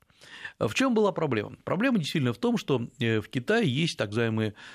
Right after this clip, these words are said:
ну, по сути дела, это рыб-, рыбные рынки, их называют влажные или сырые рынки, поскольку туда привозится каждое утро, э, рыба,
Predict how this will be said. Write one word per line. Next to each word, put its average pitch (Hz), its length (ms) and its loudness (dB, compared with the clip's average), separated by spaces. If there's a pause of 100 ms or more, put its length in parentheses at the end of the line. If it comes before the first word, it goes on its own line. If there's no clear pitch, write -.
(200)
ну, 156 180 0
по 131 140 -4
сути 135 160 -2
дела, 113 120 2
это 127 100 -2
рыб-, 135 220 2
рыбные 113 640 0
рынки, 185 280 0
их 98 80 -8
называют 107 400 -2
влажные 107 420 -2
или 104 80 -6
сырые 117 340 0
рынки, 247 300 0
поскольку - 520 -4
туда 113 180 2
привозится 113 560 0 (260)
каждое 117 460 -4
утро, 127 420 -2 (400)
э, 120 380 0
рыба, 220 340 0